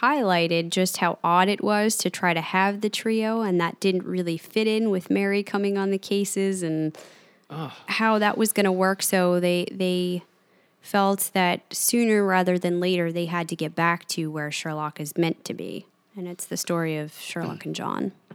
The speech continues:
Speaker 2: All right, I get that. But I enjoyed her because she had something different to put into the story or to help out with.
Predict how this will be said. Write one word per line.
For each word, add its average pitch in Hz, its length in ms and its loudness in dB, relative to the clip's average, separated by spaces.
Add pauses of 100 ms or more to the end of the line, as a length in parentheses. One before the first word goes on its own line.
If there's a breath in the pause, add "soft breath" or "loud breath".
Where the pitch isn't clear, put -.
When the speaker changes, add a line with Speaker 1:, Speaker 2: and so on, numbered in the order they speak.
(160)
Speaker 2:
All 139 80 0
right, 135 100 2
I 160 60 4
get 165 260 2
that. - 260 -2 (640)
But 131 200 0 (340)
I 156 80 -2
enjoyed 170 440 4
her 123 160 -6
because - 320 -4
she 185 180 2
had 170 180 2
something 156 380 -2
different - 520 -4 (680)
to 117 140 -10
put - 260 -6 (280)
into 117 240 -6
the 110 100 -8
story - 380 -10
or 110 100 -10
to 110 140 -10
help - 280 -8
out - 180 -8
with. - 160 -12